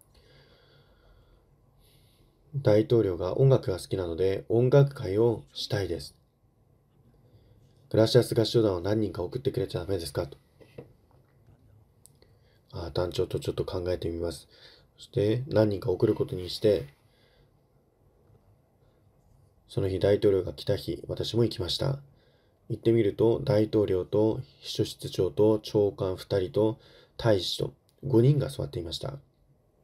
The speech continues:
大使が私を紹介して、パラグアイ大統領が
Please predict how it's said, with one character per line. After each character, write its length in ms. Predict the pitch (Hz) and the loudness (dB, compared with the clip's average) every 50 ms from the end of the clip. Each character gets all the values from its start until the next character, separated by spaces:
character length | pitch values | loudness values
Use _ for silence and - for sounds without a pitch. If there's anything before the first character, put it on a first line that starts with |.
| _ _ _ _ _ _ _ _ - _ _ _ _ _ _ _ _ _ _ _ _ _ _ _ _ _ _ _ _ _ _ _ _ _ _ _ _ _ _ _ _ _ _ _ _ _ _ _ _ _ _ _ _ _ _ - 123 139 | _ _ _ _ _ _ _ _ -20 _ _ _ _ _ _ _ _ _ _ _ _ _ _ _ _ _ _ _ _ _ _ _ _ _ _ _ _ _ _ _ _ _ _ _ _ _ _ _ _ _ _ _ _ _ _ -10 -8 -4
大 180 | - 113 104 95 | 0 2 2 2
使 140 | - - 90 | 2 0 -2
が 260 | 92 90 90 - - - - | -2 -2 -2 -4 -6 -8 -10
私 300 | 131 - 95 - - 98 | -6 -6 -6 -2 0 0
を 80 | 92 | 0
紹 260 | 87 - - 104 95 | -2 0 0 0 2
介 180 | - - 95 92 | 2 2 0 0
し 120 | - - | -2 0
て、 260 | - 101 95 85 143 - _ _ _ _ _ _ _ _ _ _ _ _ _ _ | 0 0 0 0 -2 -8 _ _ _ _ _ _ _ _ _ _ _ _ _ _
パ 140 | - - 120 | 0 2 4
ラ 80 | 120 | 4
グ 80 | 117 117 | 6 4
ア 40 | 101 | 4
イ 60 | 87 | 2
大 220 | 80 92 92 90 | 0 -2 -2 -2
統 180 | - - 95 92 | -2 -2 -2 -2
領 160 | 87 87 85 | -2 -4 -4
が 300 | 87 87 90 95 107 143 | -4 -4 -4 -4 -6 -8